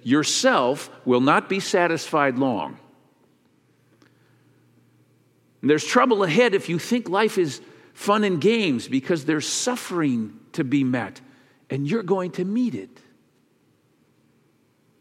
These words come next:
There's trouble ahead when you live only for the approval of others, saying what flatters them, doing what indulges them, because popularity contests are not truth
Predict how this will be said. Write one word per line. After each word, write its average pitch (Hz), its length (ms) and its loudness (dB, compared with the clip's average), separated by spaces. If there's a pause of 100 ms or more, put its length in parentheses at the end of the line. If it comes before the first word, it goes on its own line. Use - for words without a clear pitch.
(580)
There's 180 200 2
trouble 254 480 2
ahead 190 560 2 (300)
when 180 160 2
you 185 120 2
live 202 300 4
only 269 400 2
for 220 220 0
the 202 140 0
approval 202 680 2
of 156 220 -2
others, 185 640 2 (180)
saying 208 480 2
what 180 180 0
flatters 185 680 0
them, 156 380 0
doing 196 400 2
what 170 160 2
indulges 156 800 0
them, 139 360 0 (1040)
because 160 240 -6
popularity 190 840 2
contests 180 960 -4
are 143 140 0
not 175 580 -6
truth - 480 -2